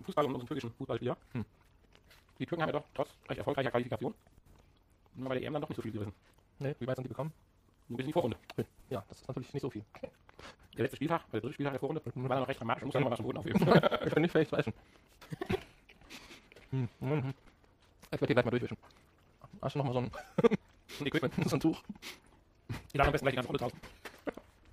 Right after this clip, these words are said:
Speaker 1: Ja. Auf der einen Seite sicherlich schade, weil das Feiern in der Stadt oder so, also jetzt bei uns, ist ja auch immer recht nett, wenn zwei Seiten feiern können. Machen die Autos, Autokurse, direkt mal Kursi,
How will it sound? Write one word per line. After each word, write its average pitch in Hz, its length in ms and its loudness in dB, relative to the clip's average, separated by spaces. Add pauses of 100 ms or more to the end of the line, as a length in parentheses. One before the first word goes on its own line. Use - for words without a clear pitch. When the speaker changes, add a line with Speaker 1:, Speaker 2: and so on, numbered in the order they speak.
(1600)
Speaker 1:
Ja. 208 140 6
Auf - 60 4 (840)
der 139 80 4
einen 147 80 6
Seite 151 100 10
sicherlich 147 160 4
schade, 135 220 6 (360)
weil 120 220 4 (720)
das - 120 -10
Feiern 160 220 4 (920)
in - 60 -6
der 110 60 0
Stadt - 180 -2
oder 151 100 -2
so, 175 140 -2 (440)
also 107 140 -8
jetzt 104 100 -6
bei - 60 -8
uns, - 160 -8 (540)
ist - 80 -10
ja - 60 -2
auch 120 60 -2
immer 127 160 0
recht 113 100 -4
nett, 131 120 -2
wenn 117 200 -4
zwei 131 120 -2
Seiten 160 160 0
feiern 170 160 -2
können. 175 120 -4 (1120)
Machen 120 160 -8
die - 40 -10
Autos, 123 220 -4
Autokurse, 123 340 -2
direkt 123 180 -8
mal 104 40 -10
Kursi, 131 240 2